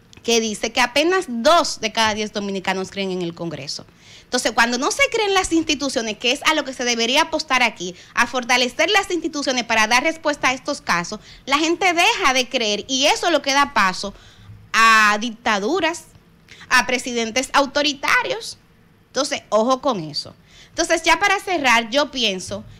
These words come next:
que algo hay que hacer, porque tampoco nos podemos cruzar de brazos en lo que se resuelve el caso. Y a niños como Gadiel hay que darle respuesta, hay que ayudarlos. Pero yo me pregunto,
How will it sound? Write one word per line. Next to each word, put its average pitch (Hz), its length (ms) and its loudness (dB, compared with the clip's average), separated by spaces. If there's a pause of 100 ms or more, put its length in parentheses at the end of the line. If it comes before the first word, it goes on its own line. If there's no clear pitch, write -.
que 302 100 2
algo 269 120 4
hay 247 120 -2
que 226 100 -4
hacer, 226 420 0 (220)
porque 254 160 -4
tampoco 247 320 -2
nos 269 140 -6
podemos 254 380 -2 (160)
cruzar 240 420 0
de 226 120 -2
brazos 269 500 2
en 214 80 -2
lo 220 80 -2
que 226 100 -4
se 226 120 -8
resuelve 220 360 -4
el 208 100 -10
caso. 311 260 0
Y 262 40 4
a 233 100 4
niños 294 280 -2
como 339 280 0
Gadiel 214 480 0
hay 269 140 2
que 254 140 -2
darle 302 340 0
respuesta, 277 440 0
hay 226 80 -2
que 254 120 -2
ayudarlos. 277 680 0 (500)
Pero 285 320 2
yo 247 140 -2
me 285 100 -2
pregunto, 170 540 -8